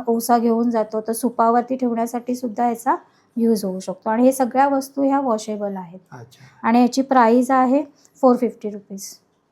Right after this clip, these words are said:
Speaker 2: छान. पैठणीमध्ये आहे ना हे?
Speaker 1: हा, हे पैठणीमध्ये, तुम्हाला जर खणामध्ये पाहिजे असेल, तर आपण खणामध्ये पण कस्टमाइज करून देऊ शकतो. आणि याच्यामध्ये दुसरा अजून एक पॅटर्न आहे, सिल्क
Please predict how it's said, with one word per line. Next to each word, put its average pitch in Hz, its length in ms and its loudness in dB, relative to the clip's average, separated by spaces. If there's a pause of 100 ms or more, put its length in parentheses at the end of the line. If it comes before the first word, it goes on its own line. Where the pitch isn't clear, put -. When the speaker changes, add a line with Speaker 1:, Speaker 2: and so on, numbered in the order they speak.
Speaker 2:
छान. 117 180 -12 (540)
पैठणीमध्ये 156 600 -2
आहे 117 100 -4
ना 151 60 -10
हे? 196 140 -10
Speaker 1:
हा, 233 220 4
हे 202 100 2
पैठणीमध्ये, 277 840 4
तुम्हाला 269 320 4
जर 285 180 4
खणामध्ये 254 460 4
पाहिजे 247 260 0
असेल, 254 280 -6
तर 269 40 2
आपण 262 280 -2
खणामध्ये 226 400 -4
पण 254 160 -4 (420)
कस्टमाइज 233 520 -2
करून 208 300 -4
देऊ 208 120 -4
शकतो. 208 280 -4
आणि 254 120 4
याच्यामध्ये 233 420 0
दुसरा 247 340 0
अजून 247 240 0
एक 254 140 -4
पॅटर्न 214 360 -2
आहे, 208 260 -4 (580)
सिल्क 233 280 -2